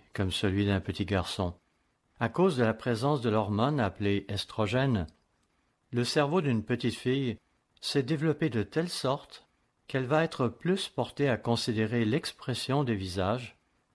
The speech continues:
et les caractéristiques de la voix que ne le ferait un petit garçon.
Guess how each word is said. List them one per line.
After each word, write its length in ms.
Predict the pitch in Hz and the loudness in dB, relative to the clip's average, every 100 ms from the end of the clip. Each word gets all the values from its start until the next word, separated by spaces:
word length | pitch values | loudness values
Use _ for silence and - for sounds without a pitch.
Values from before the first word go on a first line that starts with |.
| - | -4
et 100 | 110 | 0
les 120 | 98 | 0
caractéristiques 760 | 98 98 95 90 92 90 - 113 | 2 0 0 0 -2 -2 -2 -2
de 100 | 104 | 0
la 140 | 95 | 0
voix 380 | 90 101 117 120 - _ _ _ _ - | 0 2 0 0 -12 _ _ _ _ -2
que 100 | 165 | 0
ne 120 | 135 | 2
le 120 | 107 | 2
ferait 340 | 98 107 107 | 2 0 2
un 100 | 135 | 2
petit 300 | 117 107 - | 0 -2 -2
garçon. 480 | 107 110 - 104 85 | 0 0 0 -2 -2